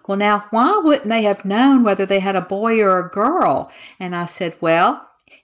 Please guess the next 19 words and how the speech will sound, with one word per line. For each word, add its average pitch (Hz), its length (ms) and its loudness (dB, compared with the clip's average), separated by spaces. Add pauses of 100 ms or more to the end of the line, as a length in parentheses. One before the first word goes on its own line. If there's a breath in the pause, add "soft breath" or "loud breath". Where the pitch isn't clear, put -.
even 247 440 0
when 226 140 0
I 220 120 2
had 214 240 -2
my 202 200 -2
first 170 420 -6
child, 143 560 0 (420 soft breath)
we 202 220 0
were 165 460 -2
knocked 185 520 -2
out 214 300 -2
cold, 147 640 -6 (260 soft breath)
and 180 140 -6
they 180 100 -2
used 180 320 -4
forceps 226 760 -4
to - 120 -16
deliver 180 440 -4
babies 170 920 -4